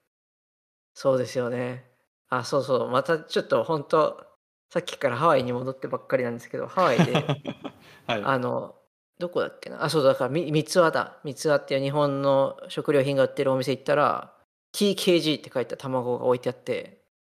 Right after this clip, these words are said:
Speaker 2: ほう。
Speaker 1: 迷わず買いましたよね、もう。ティーケージーって書いて、あの、卵かけご飯なんですけど、その略だと思うんですけど、もう迷わずそれを手に取って、はい。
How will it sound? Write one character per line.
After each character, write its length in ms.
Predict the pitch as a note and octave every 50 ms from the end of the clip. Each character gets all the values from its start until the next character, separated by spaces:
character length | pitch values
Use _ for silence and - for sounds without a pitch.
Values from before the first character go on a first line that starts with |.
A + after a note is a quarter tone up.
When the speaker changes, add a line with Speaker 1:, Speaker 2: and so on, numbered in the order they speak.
| _ _ _ _ _ _ _ _ _ _ _ _ _ _ _ _ _ _ _ _ -
Speaker 2:
ほ 140 | C3+ C3
う。 80 | A2+ C3+
Speaker 1:
迷 180 | C3+ C#3+ E3 F3
わ 160 | D#3 C#3 A#2
ず 100 | - B2
買 180 | - - B2
い 20 | A#2+
ま 100 | B2 B2
し 100 | - -
た 60 | -
よ 80 | - E2+
ね、 80 | - -
も 220 | - - - -
う。 40 | _ _ _ _ _ _ _ _ _ _ _ _ _ _ _ _
テ 180 | - - - -
ィ 40 |
ー 20 | -
ケ 160 | - - F3
ー 40 | C#3
ジ 120 | C3 D3 -
ー 60 | -
っ 20 |
て 80 | - -
書 120 | - C#3+
い 60 | -
て、 120 | - - - _ _ _ _ -
あ 160 | - - -
の、 220 | - - - - _ _ _ _ _ _ _ _ -
卵 360 | - D3+ D3 C#3 C3 D3 C#3
か 140 | C#3+ C#3 B2+
け 120 | C#3+ B2+
ご 100 | B2 B2
飯 160 | - - -
な 100 | - -
ん 60 | -
で 40 | - -
す 80 | -
け 100 | - -
ど、 160 | - - - _ _ _ _ _ _ _ _ _ _ _ -
そ 80 | -
の 80 | C3 B2
略 200 | B2 A#2+ - C#3
だ 100 | A#2 A2
と 120 | - -
思 80 | A#2+ A2+
う 40 | A#2
ん 20 |
で 60 | -
す 100 | - -
け 80 | - D3+
ど、 160 | - - - _ _ _ _ _ _ _ _ _ _ _ _ _ _ _ _ _ _ _ _ _ _ _ _
も 180 | - C3+ C3+ -
う 160 | A2+ B2+ C#3+
迷 120 | D3 D3 C#3+
わ 160 | C3+ B2 A#2+
ず 100 | A#2+ A2
そ 140 | - C#3 B2+
れ 80 | A#2+
を 320 | A#2 A2+ A2 A2 - - - _ _ _ _ _ _ _ _ _ _ _ _ _ _ _ _ _ _ _ _ _ _ _ _ _ _ _ -
手 100 | - E3+
に 120 | C#3 B2+ A#2+
取 120 | - B2 A#2 -
っ 60 | -
て、 320 | - B2+ - - - _ _ _
は 220 | - - C#3+ B2
い。 140 | A2+ - -